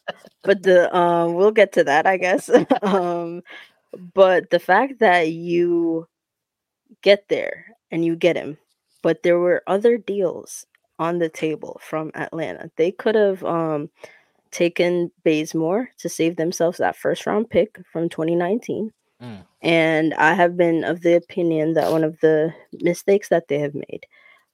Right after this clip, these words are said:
Speaker 1: um, is not valuing draft picks, especially at that time.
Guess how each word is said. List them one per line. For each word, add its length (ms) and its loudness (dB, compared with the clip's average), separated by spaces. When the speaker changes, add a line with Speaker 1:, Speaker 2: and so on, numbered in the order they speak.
Speaker 1:
um, 520 -2
is 440 -2
not 320 0
valuing 460 4
draft 360 -2
picks, 320 -6
especially 580 -4
at 160 -4
that 200 -4
time. 440 -4